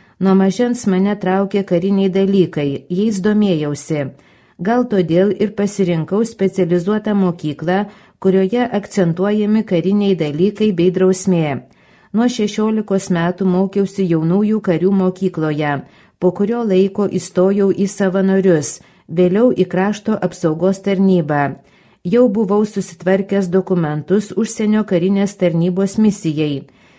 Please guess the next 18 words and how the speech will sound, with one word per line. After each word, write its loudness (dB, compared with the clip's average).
Visus -2
planus 0
sujaukė, 0
o 0
vėliau 0
ir 0
sugriovė -2
netikėtai -2
pašlijusi -2
sveikata. 0
Po 4
daugkartinių 2
vizitų 2
pas 0
gydytojus 0
paaiškėjo 0
nemaloni 2
diagnozė – 2